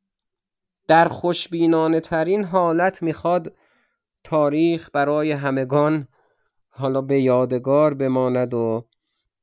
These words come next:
مثلاً از این قبیل موارد دیگه. همین که به یادگار بماند، به چه صورت باید به یادگار بماند؟ خودش یک مسئله‌ای هستش که،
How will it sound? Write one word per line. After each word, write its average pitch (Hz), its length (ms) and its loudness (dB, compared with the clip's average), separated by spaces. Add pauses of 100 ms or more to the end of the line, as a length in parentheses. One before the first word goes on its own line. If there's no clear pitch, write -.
(100)
مثلاً 120 560 -2 (1200)
از 135 200 -6
این 160 100 0
قبیل 139 300 2
موارد 117 500 -2
دیگه. 101 400 -10 (960)
همین 185 440 -2
که 208 160 0
به 180 160 0
یادگار 160 520 2
بماند، 156 460 0
به 180 120 -4
چه 180 140 -6
صورت 123 400 -4
باید 120 380 -2
به 123 80 -2
یادگار 117 600 -2
بماند؟ 120 540 -4 (280)
خودش 170 380 -6
یک 165 200 -6
مسئله‌ای 135 520 -4
هستش 165 500 -6
که، 165 340 -4